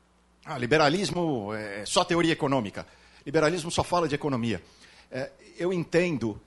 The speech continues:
que o liberalismo econômico, na sua faceta econômica, ele seja tão fascinante, particularmente a escola austríaca, que eu gosto mais, mas é, ele seja tão fascinante que muita gente acaba se dedicando muito a isso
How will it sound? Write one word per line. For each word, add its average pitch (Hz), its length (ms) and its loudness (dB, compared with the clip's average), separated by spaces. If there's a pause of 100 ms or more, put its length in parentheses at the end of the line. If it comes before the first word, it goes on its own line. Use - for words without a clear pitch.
(260)
que - 120 -2
o 135 40 2
liberalismo 127 760 0
econômico, 147 840 0
na 107 120 -8
sua 170 200 0
faceta 185 800 0 (160)
econômica, 131 560 -2
ele 147 80 -2
seja 165 240 0
tão 226 160 2
fascinante, 156 680 0 (240)
particularmente 170 600 0
a 165 40 -6
escola 160 220 0
austríaca, 151 440 0
que - 80 -6
eu 127 60 -2
gosto 131 280 -2
mais, 135 300 -4 (260)
mas 156 140 -4
é, 170 160 -2
ele 175 160 4
seja 175 300 4
tão 220 180 2
fascinante 170 800 0 (240)
que 240 100 4
muita 269 320 4
gente 226 220 2
acaba 220 240 2
se - 140 -2
dedicando 180 640 2
muito 170 400 0
a 185 80 2
isso - 420 -2